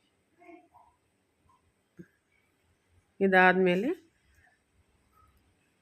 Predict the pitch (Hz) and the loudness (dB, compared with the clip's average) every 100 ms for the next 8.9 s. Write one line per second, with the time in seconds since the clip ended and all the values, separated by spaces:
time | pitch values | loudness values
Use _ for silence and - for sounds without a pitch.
0 | - 185 190 180 190 185 185 - - - | -8 0 0 0 -2 -2 -4 -6 -10 -20
1 | - - - 190 185 190 190 170 - 165 | -20 -20 -8 -6 0 2 2 0 -4 -6
2 | - 294 - - - - - - - 208 | -2 -2 -4 -14 -20 -20 -20 -14 -2 2
3 | 202 233 247 208 202 196 180 196 269 311 | 2 2 2 4 6 4 2 0 0 -2
4 | - - 202 220 208 196 214 254 - 202 | -12 -2 4 6 6 2 0 0 2 0
5 | 202 202 196 233 220 202 196 185 208 285 | 2 0 0 0 2 4 2 2 0 0
6 | - _ - - - 190 196 208 202 180 | -4 _ -20 -20 -6 -4 0 2 2 2
7 | 196 220 240 - 196 185 180 180 170 220 | 2 2 2 0 0 0 0 -2 0 -2
8 | 311 - - - - 208 220 214 202 | -4 -8 -20 -20 -8 0 2 2 2